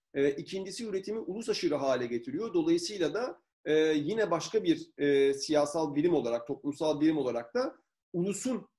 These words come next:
e, siyasal gücünü zayıflatıyor. E, Sovyetler Birliği'nin dağılması ise, e, sınıf kavramının siyasal geçerliliğine ilişkin en azından bin dokuz yüz doksanlarda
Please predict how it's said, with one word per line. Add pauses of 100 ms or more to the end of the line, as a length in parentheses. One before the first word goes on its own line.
(140)
e,
siyasal
gücünü
zayıflatıyor. (680)
E, (260)
Sovyetler
Birliği'nin
dağılması
ise, (520)
e,
sınıf
kavramının
siyasal
geçerliliğine
ilişkin
en
azından
bin
dokuz
yüz
doksanlarda